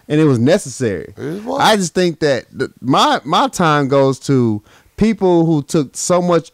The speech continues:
Speaker 1: energy to give backlash to Biden for what he said and never say shit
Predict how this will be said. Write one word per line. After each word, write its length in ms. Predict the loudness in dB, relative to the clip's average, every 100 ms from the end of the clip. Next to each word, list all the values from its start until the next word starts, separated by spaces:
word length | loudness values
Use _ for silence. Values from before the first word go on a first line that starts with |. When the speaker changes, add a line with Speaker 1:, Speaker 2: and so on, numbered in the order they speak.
| -4
Speaker 1:
energy 680 | 0 2 2 2 2 0 -4 _ _ _
to 380 | -2 2 4 2 0
give 240 | -2 0
backlash 760 | 0 0 0 0 2 2 0 -4
to 80 |
Biden 500 | -2 0 2 2 -2
for 120 | -2 0
what 160 | 0
he 80 | 0
said 560 | 0 0 2 0 -2 -6 -16 _ -6
and 240 | -2 0
never 500 | 2 2 0 0 -2
say 480 | -2 0 2 2 0
shit 560 | -2 -2 2 2 0